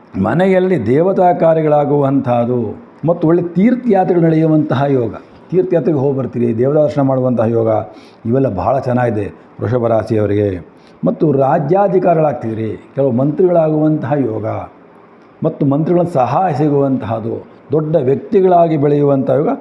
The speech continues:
ಭಾಳ ಚೆನ್ನಾಗಿದೆ. ನಿಮ್ಮ ಯಾವ ಜನ್ಮ ತಿಂಗಳಿದೆ, ಆ ತಿಂಗಳನ್ನ ನೀವು ಹುಟ್ಟಿದ ದಿನ, ಹುಟ್ಟಿದ ಹಬ್ಬಕ್ಕೆ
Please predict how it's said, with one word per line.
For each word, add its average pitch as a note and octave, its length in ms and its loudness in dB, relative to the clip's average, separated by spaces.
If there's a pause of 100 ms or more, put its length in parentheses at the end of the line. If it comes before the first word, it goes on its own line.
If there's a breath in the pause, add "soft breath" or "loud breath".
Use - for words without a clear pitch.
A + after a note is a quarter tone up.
(340 loud breath)
ಭಾಳ A#2 140 2
ಚೆನ್ನಾಗಿದೆ. A2 800 0 (320)
ನಿಮ್ಮ G3 280 4 (920)
ಯಾವ E3 400 4
ಜನ್ಮ D#3+ 380 0
ತಿಂಗಳಿದೆ, E3 1000 2 (220)
ಆ D#3 200 2
ತಿಂಗಳನ್ನ F#3+ 580 2
ನೀವು E3 260 2
ಹುಟ್ಟಿದ D#3+ 260 0
ದಿನ, F3 200 2
ಹುಟ್ಟಿದ D#3+ 320 0
ಹಬ್ಬಕ್ಕೆ E3 400 0